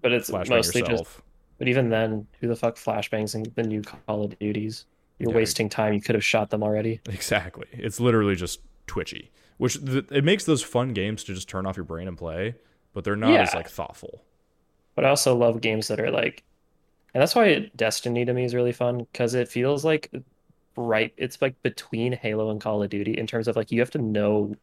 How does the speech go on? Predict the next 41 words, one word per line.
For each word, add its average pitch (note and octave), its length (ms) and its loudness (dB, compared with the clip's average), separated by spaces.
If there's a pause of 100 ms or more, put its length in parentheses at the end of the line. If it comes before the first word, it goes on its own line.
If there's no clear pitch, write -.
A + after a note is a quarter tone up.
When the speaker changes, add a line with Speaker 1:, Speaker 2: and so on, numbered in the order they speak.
(520)
Speaker 1:
all A2 160 4
the A#2 140 2
abilities G#2 560 0
that G#2 100 2
are G#2 100 0
gonna G2+ 240 0
happen G2+ 380 -4
to A2 40 2
you. A#2 320 2 (220)
Speaker 2:
Oh, G#2 100 -4
yeah. F2+ 220 -4 (920)
Speaker 1:
And A#2 160 0
you A2+ 80 2
just G#2+ 200 0
have A#2+ 140 -2
to A#2+ 60 -2
be A#2 140 0
aware, G2+ 680 0 (120)
but, B2+ 160 -2
like, G#2 200 0
you A2+ 120 -4
can A2 160 0
also G#2+ 260 0
die G#2 240 -2
in G2+ 100 -2
a G#2 60 0
fucking - 460 -4
instant. - 480 -8 (500)
Speaker 2:
Yeah, C#3+ 200 6
and B2 60 4
at A#2 100 2
the A#2 60 0
same A#2+ 240 0
time, G#2 280 -2
it's - 160 -10
not E2+ 380 -6 (1000)
like F#2 320 -6 (240)
Destiny, A2+ 560 -4
where F2 520 -6 (760)
it's F#2+ 180 -14
just - 340 -12